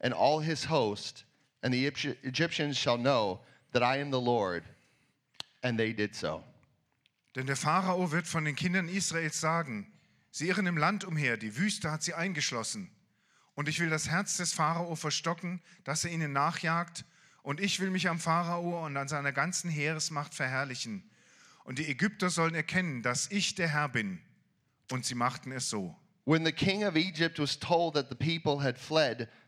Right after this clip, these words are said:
Speaker 1: the mind of Pharaoh and his servants was changed towards the people, and they said, "What is this we have done, that we have let Israel go from serving us?"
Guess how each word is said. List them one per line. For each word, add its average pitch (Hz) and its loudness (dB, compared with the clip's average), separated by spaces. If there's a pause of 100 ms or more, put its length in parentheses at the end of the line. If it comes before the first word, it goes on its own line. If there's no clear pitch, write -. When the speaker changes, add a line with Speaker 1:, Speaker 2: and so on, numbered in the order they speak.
Speaker 1:
the 127 6
mind 156 2
of 170 -2
Pharaoh 151 4
and 139 2
his 131 0
servants 135 2
was 120 0
changed 147 0
towards 147 2
the 123 -6
people, 117 0 (420)
and 131 4
they 127 4
said, 135 2 (140)
"What 147 2
is 147 0
this 135 0
we 131 0
have 117 -2
done, 120 0 (240)
that 135 4
we 143 4
have 120 -2
let 151 0
Israel 151 0
go 135 4
from 117 -2
serving 120 -2
us?" - -8